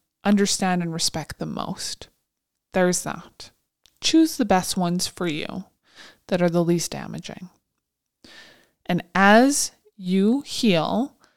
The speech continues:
that window of tolerance for stress will grow bigger and bigger and bigger, and you will have less, a less and less need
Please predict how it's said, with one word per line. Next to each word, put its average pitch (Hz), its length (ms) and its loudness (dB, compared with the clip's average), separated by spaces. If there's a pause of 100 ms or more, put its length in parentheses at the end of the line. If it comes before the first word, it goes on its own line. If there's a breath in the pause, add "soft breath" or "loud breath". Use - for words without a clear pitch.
(640)
that 185 400 0
window 196 600 4
of - 140 -4
tolerance 202 540 0
for 269 160 -4
stress - 760 0
will 175 160 -2
grow 160 220 0
bigger 196 480 0
and 214 160 2
bigger 175 360 0
and 180 200 0
bigger, 156 420 -2 (480 soft breath)
and 180 180 2
you 190 80 2
will 196 120 2
have - 480 -2 (240)
less, 180 600 -2 (600)
a 185 60 -4
less 180 320 2
and 226 100 4
less 208 260 0
need 180 520 -2